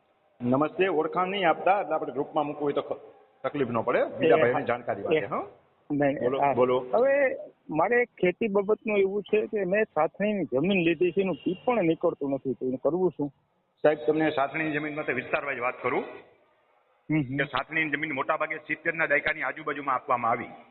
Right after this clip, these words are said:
Speaker 2: બોતેર, બોતેર, બોતેર માં લી-,
Speaker 1: એટલે
Speaker 2: આવી છે.
Speaker 1: સિત્તેરનો દાયકો મેં કીધું, એટલે બોતેર, બે વર્ષ આગળ
Speaker 2: હા,
Speaker 1: પાછળ
Speaker 2: હા.
Speaker 1: હોઈ શકે. હવે
Speaker 2: હા, હા.
Speaker 1: એમાં આખો ઇતિહાસ મને ખબર છે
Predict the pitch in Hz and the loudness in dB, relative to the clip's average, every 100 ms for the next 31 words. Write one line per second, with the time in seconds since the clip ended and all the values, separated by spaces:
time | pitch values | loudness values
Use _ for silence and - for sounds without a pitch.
0 | - 170 233 226 180 175 - 220 175 151 | 0 0 2 0 2 2 2 0 2 0
1 | 190 196 - 147 135 151 156 135 214 220 | 4 4 4 4 2 4 4 4 2 0
2 | 175 165 190 190 175 196 - 135 143 185 | 0 0 -2 -4 -4 -6 -4 -4 -2 -4
3 | 156 156 165 139 156 160 151 139 147 170 | -4 -2 0 0 2 2 0 2 0 2
4 | 139 226 - - - _ _ - - _ | 0 -2 -4 -18 -20 _ _ -14 -14 _
5 | 131 143 160 175 160 170 196 180 - 208 | 0 2 4 4 2 2 2 0 2 0
6 | - 170 151 143 143 139 | 2 0 2 2 2 2